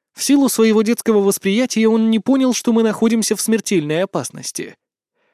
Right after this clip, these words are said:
«Девчонки играют». Мое объяснение выглядело немного несуразно.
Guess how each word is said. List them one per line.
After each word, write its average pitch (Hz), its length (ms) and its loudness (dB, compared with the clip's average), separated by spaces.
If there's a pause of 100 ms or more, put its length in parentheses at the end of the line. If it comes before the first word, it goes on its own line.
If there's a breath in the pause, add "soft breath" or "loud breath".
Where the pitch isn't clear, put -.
(140)
«Девчонки 143 540 -4
играют». 131 440 -8 (600)
Мое 247 300 4
объяснение 233 560 2
выглядело 214 460 2
немного 202 380 2
несуразно. 208 760 -2